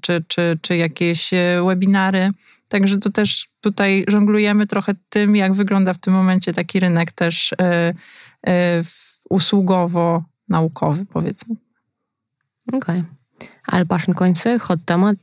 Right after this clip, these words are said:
Speaker 2: w tym roku?
Speaker 1: Tak, hot temat w tym roku, El Passion Coinsy. E, to jest w ogóle super rzecz, e, super taka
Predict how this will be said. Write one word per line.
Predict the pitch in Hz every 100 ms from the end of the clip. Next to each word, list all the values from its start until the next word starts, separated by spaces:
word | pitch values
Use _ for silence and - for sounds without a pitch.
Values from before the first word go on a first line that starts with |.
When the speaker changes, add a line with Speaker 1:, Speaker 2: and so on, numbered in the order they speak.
| -
Speaker 2:
w |
tym | - 175
roku? | 165 160 190 202 _ _ - - -
Speaker 1:
Tak, | 202 190 -
hot | 226 220
temat | 233 226 220
w |
tym | - 208
roku, | 208 202 - 233 214
El | 202
Passion | 220 220 214
Coinsy. | 214 208 208 - 226 254 - - - -
E, | 208 208 208 208 208 208 208 208
to | 277
jest | 311 277
w |
ogóle | 254 269
super | - 240 247 240
rzecz, | 233 226 - -
e, | 202 208 214 208 208 - _ -
super | - 247 226 226
taka | 220 220